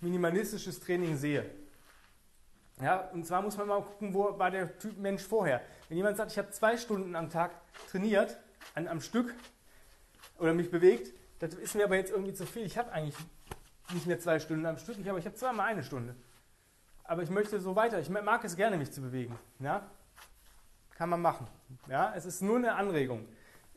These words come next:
Umso weniger du tun, umso weniger du tust, ja, umso anders musst du halt auch mit deinem Mindset umgehen. Du kannst halt dann nicht alles haben. Wenn du sagst, ich mache nur die, den zehn Minuten Reset, in Anführungsstrichen nur, und meine,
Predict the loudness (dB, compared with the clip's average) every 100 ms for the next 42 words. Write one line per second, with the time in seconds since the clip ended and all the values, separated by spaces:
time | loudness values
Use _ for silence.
0 | -20 _ -4 -2 2 2 4 4 2 -2
1 | -4 -4 -4 -10 -18 -20 -20 -20 -14 -6
2 | -4 -2 0 2 2 0 0 -2 -4 -14
3 | -20 -20 -20 _ 0 2 2 0 -4 -2
4 | 0 0 0 -4 -2 0 0 -2 -6 -10
5 | -10 -2 2 4 4 2 0 -2 -4 -6
6 | -6 -10 -14 -20 -8 4 4 4 0 2
7 | 0 0 -4 -2 -2 0 -2 -2 -2 -2
8 | -4 -4 -2 0 4 4 2 -2 -8 -8
9 | -6 -4 0 0 0 -2 -2 0 0 -2
10 | -2 -4 -4 -6 -6 -6 -4 0 0 0
11 | -4 -18 -20 -20 0 6 6 6 -2 -20
12 | -20 -20 -2 4 6 6 4